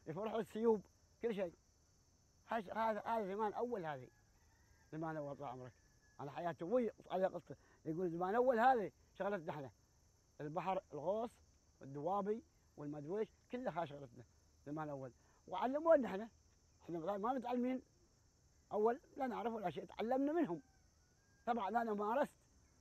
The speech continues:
ويا أبوي، صرت وياه، وصرت في الكويت، كنت صرت الكويت وصرت مشيت الغوص وياهم، بس تباب. ما صرت غيص ولا سيب.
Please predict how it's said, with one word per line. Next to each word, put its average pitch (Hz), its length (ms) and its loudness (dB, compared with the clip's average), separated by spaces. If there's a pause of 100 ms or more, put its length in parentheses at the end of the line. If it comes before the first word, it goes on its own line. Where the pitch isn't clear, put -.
(180)
ويا 190 260 6
أبوي، 165 220 0 (480)
صرت 208 220 2
وياه، 151 380 -2 (400)
وصرت 233 260 4
في 208 120 2
الكويت، 226 400 10 (460)
كنت 208 180 0
صرت 202 140 -8
الكويت 214 400 4
وصرت 214 280 4 (120)
مشيت 214 320 2
الغوص 170 260 -2 (400)
وياهم، 180 340 0
بس 170 200 -4
تباب. 170 360 2 (680)
ما 226 140 4
صرت 175 200 -2
غيص 208 260 0
ولا 202 280 -2
سيب. 147 280 -4